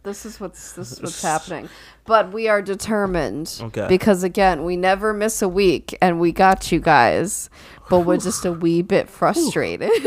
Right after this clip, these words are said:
Speaker 1: <laughs>
Speaker 2: Here we go. So we're gonna continue, continue on and have another good conversation on the first topic, and
Speaker 1: And
Speaker 2: it's
Speaker 1: I'll
Speaker 2: gonna record.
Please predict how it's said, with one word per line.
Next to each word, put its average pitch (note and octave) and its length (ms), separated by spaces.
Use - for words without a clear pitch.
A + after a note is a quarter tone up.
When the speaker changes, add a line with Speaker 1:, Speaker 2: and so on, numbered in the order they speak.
Speaker 1:
<laughs> - 40
Speaker 2:
Here C3 140
we C3 80
go. G#2 340
So B2+ 460
we're C#3 160
gonna D#3 160
continue, G#3 680
continue A3 560
on F#3+ 180
and C#3+ 100
have E3 480
another D3 840
good D#3 240
conversation E3 680
on C3 100
the C3+ 80
first - 440
topic, B2+ 460
and A3 80
Speaker 1:
And F#3+ 80
Speaker 2:
it's - 40
Speaker 1:
I'll F3+ 40
Speaker 2:
gonna D3 180
record. D3 580